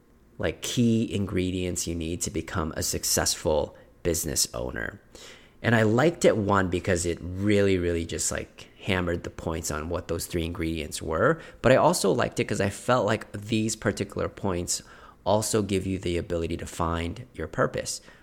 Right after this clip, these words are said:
or to uncover your path towards fulfillment. And here's how the experiment worked. So what they did was they had a rat, they attached a string on its,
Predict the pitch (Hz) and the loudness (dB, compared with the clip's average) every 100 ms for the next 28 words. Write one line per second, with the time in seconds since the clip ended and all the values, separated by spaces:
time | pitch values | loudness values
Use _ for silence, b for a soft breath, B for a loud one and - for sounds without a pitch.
0 | B - 95 85 78 - - 90 90 - | B -2 2 2 2 -6 -6 -4 -2 0
1 | 87 87 85 87 - 85 80 - - - | 0 2 0 -4 -4 -2 -2 -6 -16 -10
2 | - 90 85 - - 80 131 117 80 - | -4 -4 -4 -8 -10 -2 0 2 0 -10
3 | - B B B B B B B B B | -20 B B B B B B B B B
4 | B B - 147 156 196 220 247 190 - | B B -4 0 2 2 2 2 2 0
5 | - 123 120 117 82 104 95 - - - | 0 2 4 2 0 0 -2 -4 -12 -20
6 | B B B - - 123 139 214 208 147 | B B B -4 2 4 4 2 4 4
7 | 113 104 104 - 113 110 117 123 143 170 | 6 6 4 -2 2 4 4 2 2 4
8 | 95 85 82 - _ _ - - 110 104 | 4 4 0 -10 _ _ -20 2 4 6
9 | 104 - 156 - - 110 - - 131 151 | 2 -2 -2 -2 -2 -2 -2 4 6 6
10 | 143 151 156 - | 4 2 0 -4